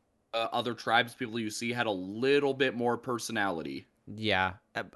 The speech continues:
Speaker 2: I d-, but again, in my defense of that, it's not about them. It's about her experience and her wanting to become the, like, the hunter, uh, become a hunter. Um, and I do think Amber Midthunder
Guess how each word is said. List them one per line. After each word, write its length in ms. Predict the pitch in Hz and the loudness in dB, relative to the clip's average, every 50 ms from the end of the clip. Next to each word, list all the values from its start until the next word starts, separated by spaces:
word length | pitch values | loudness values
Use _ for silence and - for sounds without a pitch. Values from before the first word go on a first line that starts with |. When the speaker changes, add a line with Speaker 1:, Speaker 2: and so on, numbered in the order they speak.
| _ | _
Speaker 2:
I 100 | - 147 | 2 4
d-, 220 | 147 131 139 139 - - | 4 2 -2 -6 -8 0
but 220 | - 131 117 - - | 2 2 2 4 2
again, 340 | 127 120 110 110 101 101 101 | -2 0 2 0 0 0 -2
in 260 | - - 113 123 123 | -4 -4 -4 -2 0
my 420 | 120 120 117 117 113 110 107 104 98 _ | 0 0 2 2 0 0 -2 -4 -4 _
defense 600 | - 104 101 - - 98 95 95 95 - - - - | -4 -4 -4 -2 -4 -4 -4 -4 -4 -6 -8 -6 -6
of 180 | - 92 82 90 | -6 -6 -6 -2
that, 280 | 92 87 87 87 87 - | 0 0 0 0 -2 -4
it's 340 | - 92 87 - - - - _ _ | -8 -8 -6 -6 -10 -10 -10 _ _
not 220 | - 95 98 - - | -2 -2 -2 -2 -4
about 420 | 90 87 90 90 90 92 - - - | -6 -6 -4 -2 -4 -4 -6 -4 -4
them. 340 | 107 110 117 117 117 113 - _ _ _ _ _ _ _ - | -2 0 0 0 -2 -4 -8 _ _ _ _ _ _ _ -8
It's 200 | 101 101 - 110 | -6 -2 0 -2
about 480 | 92 80 _ 98 92 92 95 92 - _ _ _ | -2 0 _ 2 4 4 4 2 -2 _ _ _
her 480 | - - 117 104 101 98 98 95 90 - | -8 -2 0 0 2 0 0 -2 -4 -4
experience 640 | 98 95 - - - 101 95 92 98 101 101 98 - | -6 -6 -6 -8 -6 -4 -2 0 0 -2 -2 -4 -8
and 100 | - 92 - | -12 -8 -4
her 140 | - 98 | -4 -2
wanting 440 | 95 92 92 92 92 92 - 101 101 | -2 -2 -2 -2 -4 -4 -6 -8 -6
to 100 | 95 - | -6 -6
become 640 | 95 107 110 107 - - 117 113 113 113 117 117 123 - _ - | -4 -4 -4 -4 0 2 2 2 2 0 -4 -6 -8 -12 _ -12
the, 480 | 117 107 113 113 110 110 107 110 113 - _ _ _ _ _ _ _ _ | -8 -2 0 2 2 4 2 0 -2 -4 _ _ _ _ _ _ _ _
like, 200 | 110 117 - - | -2 -2 0 0
the 100 | 113 101 | 0 0
hunter, 560 | - - 113 117 113 - 117 113 113 110 - _ _ | 2 0 0 0 2 2 2 2 0 -2 -6 _ _
uh, 100 | - 107 | -6 -6
become 360 | 82 85 110 - - 110 107 - | -4 -4 -4 -2 -2 -4 -4 0
a 160 | - 104 107 107 | 0 0 0 2
hunter. 440 | - 110 117 117 - 127 123 127 127 _ _ _ _ _ _ _ | 0 -4 -6 -6 -6 -6 -8 -8 -10 _ _ _ _ _ _ _
Um, 240 | - 101 98 98 95 - | -2 0 0 0 0 0
and 80 | - 110 | 2 2
I 80 | 110 110 | 2 2
do 160 | 113 127 123 | 2 2 2
think 260 | - 127 120 110 - | 2 -2 -4 -2 0
Amber 260 | 104 110 110 110 107 | 0 0 2 0 0
Midthunder 720 | 98 98 101 98 98 - 107 104 101 101 98 95 95 95 | 0 0 -2 -2 -2 -2 -2 0 2 2 2 2 0 -2